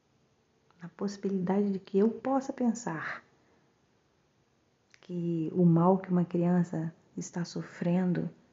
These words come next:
sem merecer hoje, pode significar a redenção dela por todo o mal que ela já pode ter feito um dia. E daí ela escolheu voltar pra se redimir disso,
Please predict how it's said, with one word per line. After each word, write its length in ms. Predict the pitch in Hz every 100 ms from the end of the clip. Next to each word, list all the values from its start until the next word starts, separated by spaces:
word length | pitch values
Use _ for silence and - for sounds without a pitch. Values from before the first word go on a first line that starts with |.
| _ _ _ _ _ _ _ _
sem 220 | - 180
merecer 680 | 208 208 202 202 - 165 160
hoje, 540 | 165 175 214 196 180 - _ _ _ _ _ -
pode 200 | 196 190
significar 500 | 180 185 180 - 185
a 40 |
redenção 760 | 160 185 185 180 175 - 196 190
dela 320 | 175 185 196
por 260 | 196 180 - _ _
todo 280 | - 220 226
o 40 | 208
mal 300 | 196 202 202
que 120 | 202
ela 180 | 196 185
já 120 | 185
pode 360 | - 202 202
ter 140 | - 180 -
feito 280 | 202 202 202
um 120 | 185
dia. 420 | 170 160 160 165 - _ _ _ _ _ _ _ 175
E 40 |
daí 200 | 180 185
ela 140 | 196
escolheu 440 | 202 - 196 185 185
voltar 840 | 185 180 - - 185 196 - - - _ _ _ _ _ _ _ _ _
pra 500 | 185 175 170 156 156 _ _ _
se 200 | - -
redimir 560 | 165 196 170 190 185 180
disso, 560 | 160 160 160 - -